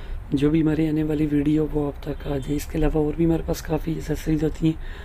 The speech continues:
कोई भी चीज़ आपको चाहिए हो तो आप हमें message कर सकते हैं, आपको deliver करवा देंगे। Price best होगी, जिसके बारे में मैं आपको बता रहा हूँ।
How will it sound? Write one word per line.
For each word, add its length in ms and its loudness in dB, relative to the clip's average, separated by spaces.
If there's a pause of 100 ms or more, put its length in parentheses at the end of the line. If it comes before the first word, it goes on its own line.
(400)
कोई 140 2
भी 140 0
चीज़ 260 2
आपको 280 0
चाहिए 320 2
हो 60 2
तो 140 0
आप 120 -2
हमें 180 2
message 300 -2
कर 140 0
सकते 280 -4
हैं, 60 2
आपको 240 -2
deliver 360 0
करवा 280 0
देंगे। 320 0 (680)
Price 360 -2
best 260 2
होगी, 340 2
जिसके 300 -2
बारे 180 2
में 120 2
मैं 120 0
आपको 200 -4
बता 240 2
रहा 100 0
हूँ। 400 -4